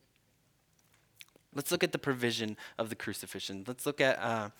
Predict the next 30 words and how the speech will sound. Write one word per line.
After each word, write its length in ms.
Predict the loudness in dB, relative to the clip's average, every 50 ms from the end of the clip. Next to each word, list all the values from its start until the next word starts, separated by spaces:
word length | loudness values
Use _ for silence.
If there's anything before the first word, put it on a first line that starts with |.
| -20 -20 -20 -16 -10
what 400 | -4 4 8 8 8 8 4 -10 -20 -20 _ -2
God 280 | 2 2 4 4 2 0
accomplished 840 | -2 -4 -6 -8 -2 0 0 0 0 -4 -8 -6 -6 -6 -8 -10 -12 _ -8
to 100 | -4 -4
meet 460 | -2 0 2 2 2 2 2 0 -4 -12 -8
the 80 | -6 -6
neediness 600 | -4 -4 -6 -6 -8 -8 -10 -10 -10 -12 -12 -8
that 180 | -8 -8 -8
we 100 | -8 -12
have. 380 | -12 -12 -12 -14 -14 -16 -20 -20 _ _ _ _ _ _ _ _ _ _ _ -20 -20 -20 -20 -20 _ _ _
So 160 | -8 -4 4
seven 240 | 12 12 12 12 12
hundred 280 | 8 8 8 8 4 6
years 260 | 6 6 6 6 4
before 260 | 0 0 2 2 2
Jesus 360 | 2 2 0 0 0 0 0
was 200 | 0 0 -2 -2 -4 -6
even 340 | -2 -2 2 4 4 2 4
born, 360 | 2 0 0 0 -4 -8 -10 -16 _ _ _ _ -20 -14 -2 2
Isaiah 380 | 4 4 6 8 8 8 8 8
prophesied 640 | 8 6 6 6 6 0 -2 -2 -2 -2 -2 -4
this. 280 | -4 -6 -6 -6 -2 -2
Look 140 | -2 0
with 140 | 0 0 0
me 240 | 0 -2 -2 -2 -4 -10 -10 -4 -2
at 100 | 0 2
Isa-, 320 | 2 0 0 -4 -2 0
Isaiah 360 | 0 0 0 0 -2 -2 -2
fifty-three 500 | -2 -4 -6 -6 -4 -6 -6 -6 -6 -8
three. 320 | -10 -10 -8 -8 -8 -8